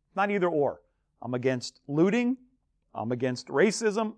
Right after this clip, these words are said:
I'm against police brutality. I'm against, I'm against lots of stuff. I'm for Jesus. Jesus understands unrest. Let me show you one more scripture.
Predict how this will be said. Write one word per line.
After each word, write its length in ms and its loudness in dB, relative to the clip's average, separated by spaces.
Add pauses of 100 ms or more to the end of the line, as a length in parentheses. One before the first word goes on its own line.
I'm 120 -2
against 400 -4
police 240 -4
brutality. 840 2
I'm 160 0
against, 540 -2 (260)
I'm 300 0
against 240 4
lots 260 6
of 80 0
stuff. 300 4 (440)
I'm 120 4
for 320 10
Jesus. 540 -4 (1600)
Jesus 520 4
understands 760 0
unrest. 340 4
Let 60 4
me 40 4
show 100 0
you 60 2
one 80 2
more 80 2
scripture. 400 -4